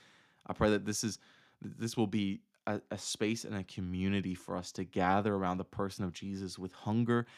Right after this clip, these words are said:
and confusement and doubt and thoughts and whatever it may be, with everything that we are, just gathering around the person of Jesus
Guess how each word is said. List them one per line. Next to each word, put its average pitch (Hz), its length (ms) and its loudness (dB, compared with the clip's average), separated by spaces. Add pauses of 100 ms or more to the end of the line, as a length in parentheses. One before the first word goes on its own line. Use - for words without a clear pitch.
(220)
and 98 140 -4
confusement 110 800 2 (260)
and 95 220 -4
doubt 104 360 8
and 92 140 -2 (120)
thoughts 110 380 6
and 87 160 -8 (540)
whatever 110 540 6
it 107 60 4
may 104 200 4
be, 95 360 0
with 104 280 0
everything 117 640 2
that 95 100 0
we 101 360 -2
are, 90 440 4 (380)
just - 280 -6
gathering 110 580 4
around 95 500 2 (440)
the 101 120 -2
person 120 640 4
of 101 140 -6
Jesus 95 720 -4